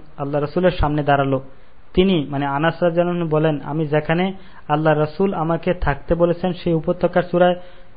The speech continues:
পৌঁছানো পর্যন্ত এগিয়েছি, সকাল হওয়া পর্যন্ত সেখানে থেকেছি এবং আমি কাউকেই দেখিনি।" রাসূল সাল্লাল্লাহু আলাইহি ওয়াসাল্লাম বললেন, "তুমি কি তোমার প্রহরা ছেড়ে কোথাও গিয়েছিলে?" তিনি বললেন, "না, কেবল সালার সময় আর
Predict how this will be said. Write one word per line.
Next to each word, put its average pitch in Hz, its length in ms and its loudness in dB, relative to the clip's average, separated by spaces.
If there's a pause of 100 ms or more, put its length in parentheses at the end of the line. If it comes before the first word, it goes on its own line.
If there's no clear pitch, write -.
পৌঁছানো 180 400 2
পর্যন্ত 180 420 0
এগিয়েছি, 160 480 2
সকাল 165 420 0
হওয়া 175 220 2
পর্যন্ত 170 460 -2
সেখানে 160 360 -4
থেকেছি 170 640 -4 (360)
এবং 151 240 2
আমি 151 160 2
কাউকেই 160 400 2
দেখিনি।" 143 380 0 (500)
রাসূল 151 240 0
সাল্লাল্লাহু 160 600 2
আলাইহি 170 160 2
ওয়াসাল্লাম 165 180 -2
বললেন, 156 360 2
"তুমি 175 200 -2
কি 202 360 -2 (400)
তোমার 175 360 4 (300)
প্রহরা 170 440 2 (160)
ছেড়ে 170 180 4
কোথাও 175 340 2
গিয়েছিলে?" 185 580 2 (440)
তিনি 175 160 0
বললেন, 165 300 2
"না, 147 400 2 (140)
কেবল 165 260 2 (140)
সালার 160 280 4 (140)
সময় 165 440 0 (300)
আর 147 100 0